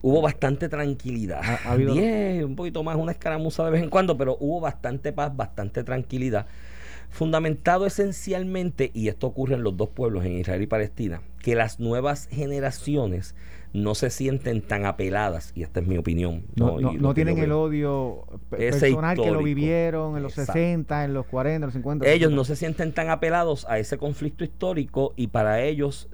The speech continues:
Speaker 1: lo normal y lo corriente debería ser que yo cruce la franja, vaya a Israel y tengo amigos en Israel y comparto con ellos y regreso y viceversa, ¿no? Y po-, jóvenes de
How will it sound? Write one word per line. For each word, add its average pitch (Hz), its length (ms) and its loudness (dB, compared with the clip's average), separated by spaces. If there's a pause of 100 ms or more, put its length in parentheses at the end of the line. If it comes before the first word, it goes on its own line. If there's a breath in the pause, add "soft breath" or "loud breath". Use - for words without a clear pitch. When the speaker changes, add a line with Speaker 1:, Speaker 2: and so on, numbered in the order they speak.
Speaker 1:
lo 113 220 2
normal 110 460 2
y 131 40 2
lo 131 140 4
corriente 139 520 0
debería 104 340 0
ser 143 180 -2
que 107 140 -2
yo 98 120 2
cruce 135 380 -2
la 135 120 0
franja, 147 380 -2
vaya 98 220 2
a 113 40 4
Israel 135 440 0
y 110 60 -6
tengo 98 240 -2
amigos 117 300 0
en 131 120 -2
Israel 147 480 2
y 139 60 -4
comparto 98 480 -2
con 143 180 0
ellos 165 320 -2
y 104 60 -4
regreso 139 500 0
y 104 60 -2
viceversa, 92 580 -2
¿no? 101 180 -2 (360 loud breath)
Y 82 320 0
po-, - 180 -4 (160)
jóvenes 113 460 6
de 101 280 4